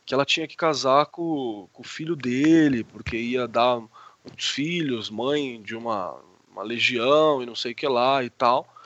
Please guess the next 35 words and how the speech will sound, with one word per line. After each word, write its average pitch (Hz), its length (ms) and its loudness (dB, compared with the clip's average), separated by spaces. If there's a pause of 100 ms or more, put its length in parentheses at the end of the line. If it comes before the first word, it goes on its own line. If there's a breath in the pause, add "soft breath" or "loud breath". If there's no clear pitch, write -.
(460 loud breath)
Aí 233 160 -4
você - 180 0
chega 175 260 4
pra - 120 -12
trocar 151 200 -4
uma 143 120 -2
ideia 165 100 -6
e - 20 -10
fala 185 140 -10
assim, - 100 -10
"Não, 220 160 -8 (160)
tudo 180 160 -20
bem, 175 240 0 (540)
mas 107 200 -8
ela 123 120 -2
tá 196 120 2
muito 175 260 -8
nova, 147 500 6
né? 107 120 -4
Não 113 220 -10
é 120 60 -2
pra 156 200 2
isso, 131 280 -4
não 110 80 -2
é 107 40 -2
pra 123 120 -10
casar 131 520 0
e 117 40 -8
tal, 110 300 -2
não 104 100 -12
tem 113 140 -10
nem 120 120 -8
idade 110 240 -2
pra 139 180 0
isso, 120 460 -4